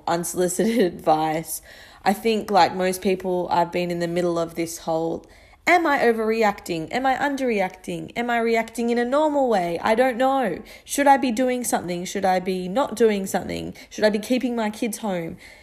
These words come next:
You know, the situation is changing so rapidly that we can be feeling fine one day and then panicked the next. It's just full on. I,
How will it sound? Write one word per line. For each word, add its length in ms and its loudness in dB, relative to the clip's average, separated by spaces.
You 80 -2
know, 140 2
the 120 -8
situation 600 0
is 200 -4
changing 520 -2
so 500 4
rapidly 680 -2
that 180 -6
we 80 -4
can 200 -6
be 140 -6
feeling 500 -4
fine 500 -4
one 220 -2
day 320 -4
and 140 -6
then 300 -6
panicked 480 -2
the 120 -4
next. 440 -8
It's 340 -10
just 340 -12
full 420 -2
on. 400 -4
I, 320 2